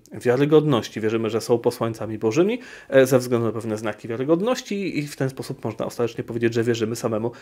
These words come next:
Panu Bogu, jeśli dostrzegliśmy, e, wystarczające przesłanki do tego, żeby uznać, że ktoś faktycznie w imię Boże przemawia. Jakie to powinny być, e, przesłanki? Czy to jest, czy mogą być to w ogóle jakieś racjonalne przesłanki? Tak,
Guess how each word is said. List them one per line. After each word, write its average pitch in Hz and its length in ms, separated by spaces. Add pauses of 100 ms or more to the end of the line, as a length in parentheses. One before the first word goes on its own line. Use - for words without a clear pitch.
(100)
Panu 110 240
Bogu, 151 440
jeśli 120 580
dostrzegliśmy, 160 840 (380)
e, 123 160
wystarczające 160 840
przesłanki 123 520
do 110 80
tego, 156 200
żeby 147 160
uznać, 165 420
że 165 160
ktoś 131 260
faktycznie 120 500 (240)
w - 140
imię 117 240 (140)
Boże 107 420 (280)
przemawia. 110 460 (460)
Jakie 147 340
to 131 100
powinny 131 340
być, 120 220 (160)
e, 120 180
przesłanki? 120 640
Czy - 120
to 120 120
jest, 117 200 (220)
czy 123 220 (120)
mogą 135 240
być 120 180
to 127 80
w 120 40
ogóle 127 160
jakieś 143 220
racjonalne 160 460
przesłanki? 240 500
Tak, - 400